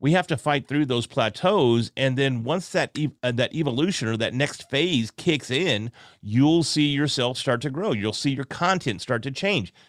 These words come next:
You'll see your content start to evolve. And then we'll continue climbing, we'll continue evolving,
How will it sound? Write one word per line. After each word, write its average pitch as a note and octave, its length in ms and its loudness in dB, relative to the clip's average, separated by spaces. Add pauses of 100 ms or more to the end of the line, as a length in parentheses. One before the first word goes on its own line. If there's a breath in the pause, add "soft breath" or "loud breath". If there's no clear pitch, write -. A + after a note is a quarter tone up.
(120)
You'll C3 120 0
see D#3+ 160 0
your C#3+ 120 0
content D3 640 -4
start C3+ 260 -2
to D#3 140 0
evolve. C3 440 -2 (380 soft breath)
And B2 160 2
then A#2+ 220 0
we'll A#2+ 100 -2
continue A#2 440 -2
climbing, G2+ 500 -2 (200 soft breath)
we'll A#2 180 0
continue G#2+ 460 0
evolving, G2 580 0